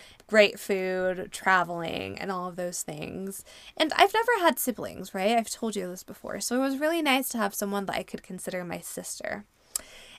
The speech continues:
And so fast forward to twenty nineteen. Yeah, because last year was twenty twenty, so twenty nineteen. So fast forward to twenty nineteen,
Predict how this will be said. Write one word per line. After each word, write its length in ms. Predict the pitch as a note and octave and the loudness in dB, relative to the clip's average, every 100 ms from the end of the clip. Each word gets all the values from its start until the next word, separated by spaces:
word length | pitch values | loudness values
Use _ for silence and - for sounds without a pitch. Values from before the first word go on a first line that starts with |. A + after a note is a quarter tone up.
| _ | _
And 400 | A#3 A3+ G#3+ G#3+ | 2 4 4 4
so 160 | - C4+ | 2 0
fast 680 | - - B3+ F4+ - - - | -2 4 6 6 2 -8 -10
forward 540 | - A3 G3+ G3+ G#3 - | -2 2 6 6 4 -2
to 540 | - A3+ F#3+ F#3 F#3 - - | -4 -2 -2 -2 -4 -8 -12
twenty 800 | - - - A3 A#3+ C4+ C4+ | -14 -14 -4 -2 0 0 0
nineteen. 1600 | C4 A#3 G3+ F3+ F3 F3 F3 E3 - - - F3+ - - - G3+ G3+ _ _ _ _ _ _ | 2 2 2 0 -2 -4 -6 -8 -12 -12 -10 -10 -10 -16 -16 -16 -16 _ _ _ _ _ _
Yeah, 220 | A3 - | 0 0
because 240 | G3+ - G#3 | -6 -6 0
last 220 | G3 G3+ | 0 0
year 100 | A3+ | -6
was 80 | A3+ | -4
twenty 220 | A3 G#3+ | -4 -4
twenty, 320 | - G3 F#3+ | -4 -6 -6
so 160 | G3 F#3+ | -8 -10
twenty 260 | - G3 | -6 -6
nineteen. 360 | F3+ - - - - - - - | -6 -10 -12 -18 -20 -20 -20 -16
So 160 | - C#4 | 0 0
fast 400 | - B3+ D4+ - | 8 8 8 2
forward 380 | - F4 F#4+ G4+ | -2 0 0 -2
to 80 | |
twenty 360 | F#4+ - A3 A3 | -6 -4 -2 0
nineteen, 680 | G#3 F#3 F3+ - - - | 0 -2 -6 -8 -12 -12